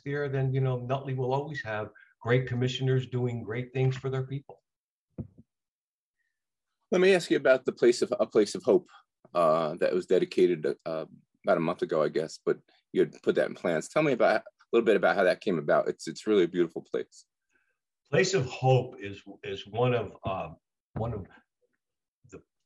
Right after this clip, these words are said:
Speaker 1: the proudest accomplishments, all right, that I have as a commissioner, all right, that place of hope was totally designed and constructed, all right, by the men and women of the Parks Department.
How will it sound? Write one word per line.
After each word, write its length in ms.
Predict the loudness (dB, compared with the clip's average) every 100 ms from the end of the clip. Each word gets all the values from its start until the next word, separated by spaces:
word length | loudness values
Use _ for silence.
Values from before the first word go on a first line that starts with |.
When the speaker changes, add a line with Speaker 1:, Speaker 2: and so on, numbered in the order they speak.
| _
Speaker 1:
the 120 | -16 -16
proudest 540 | -2 2 2 2 -2
accomplishments, 960 | -10 -14 -12 -12 -12 -16 -16 -18 -18 -20 -16
all 100 | -14
right, 180 | -14 -14
that 100 | -6
I 160 | -4
have 380 | -4 -8 -8 -10 -14 -18 -12
as 120 | -12
a 40 | -12
commissioner, 600 | -12 -12 -12 -12 -14 -18 _ _ _ -10
all 140 | -8
right, 200 | -8 -12 -16 _ _ _ 0
that 200 | 0 0
place 320 | 0 0 0
of 100 | -4
hope 480 | -4 -2 -2 -2 -10
was 240 | -12 -12 -14 -8
totally 380 | 0 0 2 -2
designed 680 | -2 -10 -8 -4 -2 -4 -6
and 140 | -10 -12
constructed, 760 | -14 -14 -10 -8 -8 -10 -20 -20 _ _ -18
all 100 | -14
right, 240 | -14 -16 _ -10
by 220 | -6 -6
the 120 | -8 -12
men 440 | -10 -8 -8 -10 -14 _ _ -16
and 200 | -12 -6
women 460 | -4 -4 -6 -8 -14
of 140 | -16
the 80 | -16
Parks 360 | -10 -10 -10
Department. 540 | -14 -14 -12 -12 -14